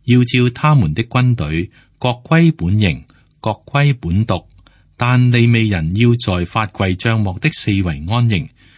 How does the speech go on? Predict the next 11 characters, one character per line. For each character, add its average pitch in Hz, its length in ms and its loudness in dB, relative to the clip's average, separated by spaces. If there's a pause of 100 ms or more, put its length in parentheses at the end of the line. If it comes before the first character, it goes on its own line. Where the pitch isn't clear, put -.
(140)
免 104 220 4
得 151 120 0 (120)
憤 90 140 -4 (140)
怒 90 240 0
臨 87 180 0
到 120 220 2 (120)
以 101 160 -2
色 131 200 -4
列 101 260 -2
會 82 220 0
眾。 80 280 -2